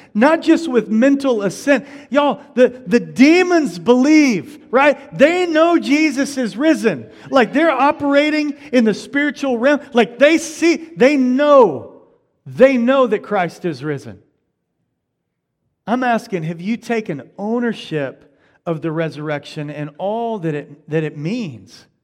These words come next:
I, I think a question that a lot, a lot of Christians are not asking is, how, how does the resurrection impact your personal life,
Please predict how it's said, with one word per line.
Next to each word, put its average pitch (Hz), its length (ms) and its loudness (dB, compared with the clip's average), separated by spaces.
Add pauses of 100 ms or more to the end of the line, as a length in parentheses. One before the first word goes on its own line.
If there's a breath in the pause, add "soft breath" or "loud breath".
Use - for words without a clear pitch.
(960)
I, 175 380 -6
I - 20 -4
think 233 240 -8
a 196 80 -6
question 208 420 -8
that 147 240 -12 (200 soft breath)
a 185 40 -12
lot, 202 220 -4
a 170 60 -4
lot 180 200 -2
of 226 80 -8
Christians 196 460 -8
are 170 80 -8
not 151 260 -6
asking 175 680 -10
is, 143 200 -12 (300 soft breath)
how, 233 500 -6 (140 loud breath)
how 220 420 -8
does 214 380 -6
the 175 100 -8
resurrection 180 1000 -6
impact 196 640 -6
your 175 200 -2
personal 190 680 -8
life, 156 380 -4